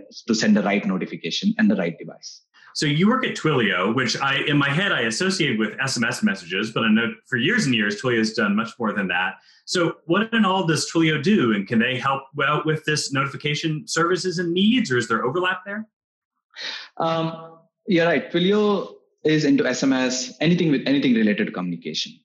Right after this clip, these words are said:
Speaker 1: right? Uh, it's S M S, it's telephone, it's, uh, you can buy a number, you can program around it and all of that. As far as I know, Twilio does not have anything around notifications, um, because we provide an A P I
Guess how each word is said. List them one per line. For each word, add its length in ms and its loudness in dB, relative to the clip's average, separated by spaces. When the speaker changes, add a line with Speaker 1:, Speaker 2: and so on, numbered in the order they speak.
Speaker 1:
right? 220 -2
Uh, 180 0
it's 140 -4
S 180 -2
M 100 6
S, 240 2
it's 160 -2
telephone, 580 0
it's, 300 -4
uh, 160 2
you 120 0
can 160 4
buy 140 2
a 80 2
number, 400 4
you 120 2
can 180 0
program 480 2
around 360 2
it 260 0
and 160 4
all 160 2
of 140 -2
that. 240 -8
As 160 -2
far 120 0
as 100 4
I 160 0
know, 540 0
Twilio 280 4
does 200 2
not 260 2
have 260 -2
anything 360 4
around 200 4
notifications, 800 -2
um, 720 2
because 760 -2
we 380 2
provide 360 2
an 100 4
A 120 4
P 200 2
I 260 -2